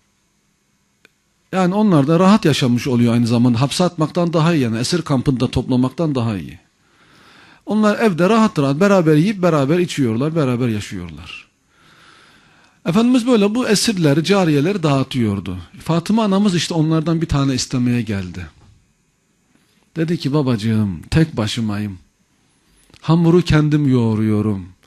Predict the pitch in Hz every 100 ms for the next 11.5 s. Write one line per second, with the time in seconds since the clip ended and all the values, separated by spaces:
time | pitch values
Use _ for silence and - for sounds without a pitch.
0 | _ _ _ - - 175 190 170 147 147
1 | - 165 143 123 151 147 151 147 127 110
2 | 113 107 101 104 98 90 _ - _ -
3 | _ - 170 165 160 156 - 147 143 165
4 | 131 117 - 110 104 110 113 98 _ _
5 | _ _ - _ _ - 262 233 190 202
6 | 196 156 127 117 131 120 117 110 113 110
7 | 107 - 160 151 165 143 139 - 117 104
8 | - 101 87 - _ _ _ - - -
9 | - - _ _ _ _ _ _ - 202
10 | 247 233 185 175 147 151 151 123 123 117
11 | 117 120 123 110 98